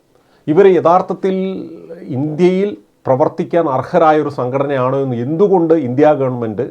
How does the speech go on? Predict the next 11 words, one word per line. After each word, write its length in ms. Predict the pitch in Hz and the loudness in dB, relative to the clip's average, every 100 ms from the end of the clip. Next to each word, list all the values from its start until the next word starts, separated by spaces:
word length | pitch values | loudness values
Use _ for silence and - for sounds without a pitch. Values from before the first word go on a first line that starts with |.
| - | -8
ഇവരെ 260 | 113 127 139 | -4 -2 -2
പൂർണ്ണമായും 800 | 139 120 143 156 143 135 135 113 | -6 -8 -4 -2 -2 -2 -4 -4
നിരോധിക്കുന്നില്ല 840 | 110 156 202 202 220 185 135 127 | 0 2 2 0 -6 -4 -2 0
എന്ന് 180 | 120 117 | -2 -4
ഞാൻ 100 | 113 107 | -6 -6
പലപ്പോഴും 380 | 104 - 127 | -6 -4 -6
ചിന്തിച്ചിട്ടുണ്ട്. 320 | 110 95 85 87 | -4 -8 -6 -4
കാരണം 460 | 104 175 240 _ _ _ _ _ _ | -2 -2 -6 _ _ _ _ _ _
നിങ്ങൾ 240 | 101 131 165 | -2 2 2
ഇവരുടെ 260 | 131 135 | 0 -2
ഭരണഘടന 760 | 113 101 104 175 202 123 104 | -4 -4 -2 -2 0 -2 -4